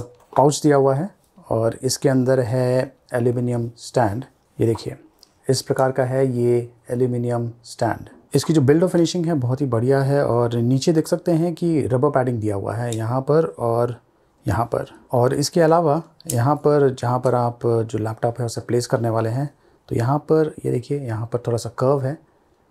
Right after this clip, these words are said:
यहाँ पर भी रबर पैडिंग दिया हुआ है, यहाँ पर एक रबर पैडिंग है और यहाँ पर है।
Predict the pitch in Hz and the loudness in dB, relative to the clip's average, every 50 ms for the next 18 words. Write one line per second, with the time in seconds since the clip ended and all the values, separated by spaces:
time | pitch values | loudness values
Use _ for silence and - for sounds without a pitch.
0 | _ _ - 110 110 143 170 165 180 175 160 139 143 170 185 190 180 - - 113 | _ _ -2 2 2 2 4 4 2 0 2 2 2 2 2 2 0 0 0 -2
1 | 123 120 135 135 135 139 143 143 135 139 139 139 139 139 139 135 147 165 170 139 | 0 0 2 2 2 2 2 2 2 2 4 4 4 4 2 2 2 0 -2 -2
2 | - 107 107 123 135 135 - 131 131 131 131 127 127 135 131 - 131 127 135 135 | -2 -2 -2 -2 -2 -2 0 0 0 2 0 0 0 0 2 2 0 2 2 0
3 | 131 131 151 156 - - 113 113 113 113 - - 107 98 110 107 - 113 - - | 0 0 -2 -2 -4 -4 -4 -2 -2 -2 -4 -6 -8 -6 -6 -4 -4 -6 -6 -8
4 | 135 135 | -14 -14